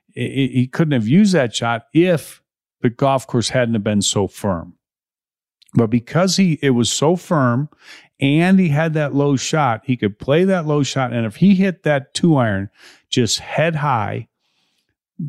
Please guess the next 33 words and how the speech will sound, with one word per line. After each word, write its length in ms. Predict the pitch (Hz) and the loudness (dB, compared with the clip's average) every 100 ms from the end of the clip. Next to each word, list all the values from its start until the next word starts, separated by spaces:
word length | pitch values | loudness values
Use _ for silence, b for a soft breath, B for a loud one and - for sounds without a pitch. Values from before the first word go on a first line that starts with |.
| - | -6
head 300 | - 156 170 | -2 -2 0
high 300 | 156 170 170 | -2 0 0
stinger, 720 | - - 143 110 104 113 - _ _ _ _ _ | -2 0 2 2 0 -6 -16 _ _ _ _ _
running 600 | 123 110 110 139 185 202 | 2 4 4 4 4 2
out 240 | 185 175 165 | 0 -2 -2
there 140 | 165 | -2
like 240 | 151 139 127 | 0 -2 -4
crazy, 540 | - 151 139 117 110 | -2 0 2 0 -2
no 200 | 113 120 | 0 0
matter 260 | 120 117 107 | 0 0 -2
how 320 | 101 147 185 | 0 0 0
far 380 | - 180 175 175 | 0 -2 0 0
it 80 | |
ran, 580 | 151 151 151 127 110 104 - | -2 -2 0 0 0 -2 -2
it 80 | |
was 220 | 107 101 - | -2 0 -2
still 460 | - - 139 139 | -6 0 2 2
gonna 240 | 135 131 120 | 0 -2 -2
be 300 | 123 117 101 | -2 -2 -2
just 300 | - 117 - | -2 -2 -2
short 340 | - 113 104 | -2 -2 -2
of 80 | 104 | -6
the 60 | |
bunkers. 640 | 101 101 92 - 101 110 - _ _ _ _ _ _ _ _ _ _ _ _ | -4 -2 -4 -6 -12 -10 -12 _ _ _ _ _ _ _ _ _ _ _ _
And 140 | 113 | 0
it 60 | 117 | 2
was 180 | 117 104 | 0 0
a 80 | 101 | -2
perfect 580 | _ - 147 151 180 | _ -2 -2 -2 -4
strategy 880 | - - 143 127 117 117 117 113 107 _ _ _ _ _ _ _ _ _ | -4 -2 0 0 -2 -2 -2 -2 -6 _ _ _ _ _ _ _ _ _
for 260 | - 120 | -2 0
only 380 | 117 120 120 123 | 2 2 2 0
him. 320 | 107 110 80 | 0 -2 -6